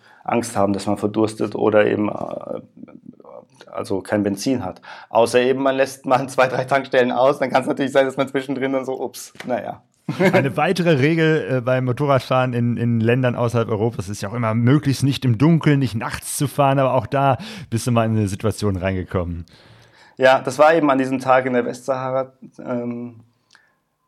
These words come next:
Speaker 1: und da war ich eben abseits von dieser Straße, wo ich vorhin erzählt hab, dass eben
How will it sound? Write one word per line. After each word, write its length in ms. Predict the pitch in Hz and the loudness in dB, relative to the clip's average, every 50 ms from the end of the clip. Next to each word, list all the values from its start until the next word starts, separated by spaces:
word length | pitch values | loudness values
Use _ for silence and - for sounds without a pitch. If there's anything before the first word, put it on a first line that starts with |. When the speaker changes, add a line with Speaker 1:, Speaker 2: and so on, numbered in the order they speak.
| _ _ _ _ | _ _ _ _
Speaker 1:
und 400 | - - 123 123 120 110 104 127 | -12 -8 -6 -4 -4 -2 0 2
da 80 | 120 120 | 4 4
war 80 | 131 | 4
ich 100 | 135 135 | 4 2
eben 140 | 143 131 131 | 0 -2 -2
abseits 340 | - - - - 165 151 156 | -2 -2 0 0 0 0 0
von 120 | 156 143 | -2 -4
dieser 180 | 135 127 143 131 | 0 0 0 0
Straße, 320 | - - 147 151 127 131 | 2 2 2 2 2 0
wo 60 | 135 131 | -2 -2
ich 80 | 127 | 0
vorhin 160 | 127 131 131 143 | 0 2 2 2
erzählt 320 | 135 135 - 143 143 147 | 2 2 0 -2 0 0
hab, 120 | 135 127 | -2 -4
dass 200 | - 127 127 - | -4 -6 -8 -8
eben 480 | - 127 131 131 131 127 127 127 123 - | -6 -6 -4 -4 -2 -2 -2 -2 -4 -6